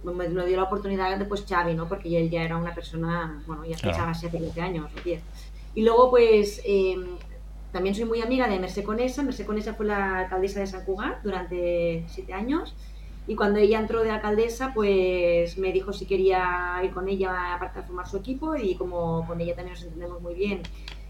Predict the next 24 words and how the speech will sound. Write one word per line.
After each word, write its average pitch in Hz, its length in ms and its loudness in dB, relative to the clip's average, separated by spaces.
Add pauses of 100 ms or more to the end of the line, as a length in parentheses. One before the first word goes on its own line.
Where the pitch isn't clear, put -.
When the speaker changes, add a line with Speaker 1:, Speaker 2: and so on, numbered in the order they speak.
(100)
Speaker 1:
Y 214 60 -4
soy 214 120 4
mucho 233 220 2
de 214 80 4
personas, 240 800 0
¿no? 214 180 -2
De, 254 100 -2
Speaker 2:
Bien. 175 600 0 (100)
Speaker 1:
el 370 200 2
feeling 208 220 2
que 196 80 -2
hay 196 100 2
a - 20 0
nivel 196 180 0
personal, 214 540 -6
pues, - 460 -4
no 185 60 -8
me 175 100 -4
lo 185 80 -6
pensé - 280 -4
y, 175 520 0 (420)
y 185 60 -2
me, 190 220 2 (200)
me, 180 140 0